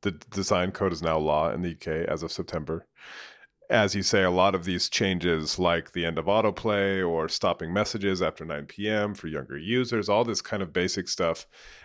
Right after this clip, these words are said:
that's now happening on some, but not others, in some cases, but not all. So what does enforcement look like? What are the penalties? 'Cause there are potentially quite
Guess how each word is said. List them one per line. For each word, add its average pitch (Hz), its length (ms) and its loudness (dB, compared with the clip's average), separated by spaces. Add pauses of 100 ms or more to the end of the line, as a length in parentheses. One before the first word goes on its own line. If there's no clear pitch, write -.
(120)
that's 113 340 4
now 98 220 2
happening 85 800 -2 (760)
on 113 220 4
some, 127 460 4
but 107 160 4
not 90 180 4
others, 82 460 0 (160)
in 101 160 2
some 165 240 4
cases, 98 440 0
but 85 200 0
not 78 180 2
all. 71 400 0 (480)
So 113 720 4 (320)
what 107 360 4
does 120 280 0
enforcement 117 840 0
look 101 320 0
like? 113 360 2
What 110 180 2
are 120 60 2
the 98 100 2
penalties? 107 640 -2
'Cause 92 260 -4
there 90 360 2
are 98 180 4
potentially 98 560 -2
quite 87 400 0